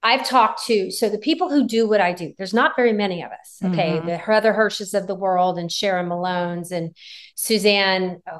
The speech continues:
Speaker 1: what's her last name? Anyway, you know, there's, like, a handful of docs that are in my back pocket
Speaker 2: Yeah.
Speaker 1: that we talk all the time and, like, "What do you do? What do you do? What do you do?" 'Cause we, there's no protocol for this.
Speaker 2: Yep.
Speaker 1: And so, and they're writing protocol-, protocols for their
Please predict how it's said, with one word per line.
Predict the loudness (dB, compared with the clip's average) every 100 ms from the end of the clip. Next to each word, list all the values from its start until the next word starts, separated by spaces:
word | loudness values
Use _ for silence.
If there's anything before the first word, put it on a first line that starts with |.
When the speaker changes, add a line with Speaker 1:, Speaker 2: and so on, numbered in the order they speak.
| -18
Speaker 1:
what's | _ -10
her | -6
last | -6 -6
name? | -14 -2
Anyway, | -2 0 -2 -6 -20 -12
you | 2 4
know, | 4 6
there's, | 4 6
like, | 4
a | 4
handful | 4 2 4 4
of | 6
docs | 6 4 2 -2 0
that | 2 4
are |
in | 4
my | 4 2
back | 2 0
pocket | -2 -2 -4 -6 -8 _ -12
Speaker 2:
Yeah. | -2
Speaker 1:
that | 2 4 4 4
we | 4
talk | 4 6
all | 4
the | 2
time | 0 0 0 0
and, | -2
like, | -2
"What | 2 4
do |
you | 4
do? | 2 2
What | 0
do | 0
you | -4
do? | -4
What | -4 -4
do |
you | -2
do?" | 0 0
'Cause | -4 -2
we, | 2 2 4
there's | 4 4 4
no | 6 8 6
protocol | 6 4 4 -2 -4
for | -4 -8
this. | -8 -12 -16 _
Speaker 2:
Yep. | -8 -8 _ _ _
Speaker 1:
And | 4 4
so, | 0 6 8 10 10 8 4 2
and | 2
they're | 6 8 6
writing | 6 6 6 4 2
protocol-, | 0 -2 -6 _ 4
protocols | 6 6 4 2 0
for | -2
their | 2 0